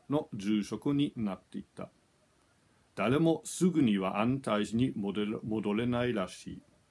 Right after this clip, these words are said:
確かに当時の私は悠々自適で暇な人、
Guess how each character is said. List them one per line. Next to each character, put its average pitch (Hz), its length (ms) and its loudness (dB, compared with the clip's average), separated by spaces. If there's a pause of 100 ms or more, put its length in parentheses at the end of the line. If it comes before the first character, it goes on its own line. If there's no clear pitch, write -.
(840)
確 - 460 -2
か 196 140 4
に 143 340 4
当 165 300 6
時 135 100 2
の 113 160 4
私 104 480 0
は 127 420 0 (380)
悠 160 400 2
々 135 280 4
自 107 220 -2
適 101 360 -2
で 107 480 0
暇 131 340 2
な 151 280 -2
人、 110 480 -4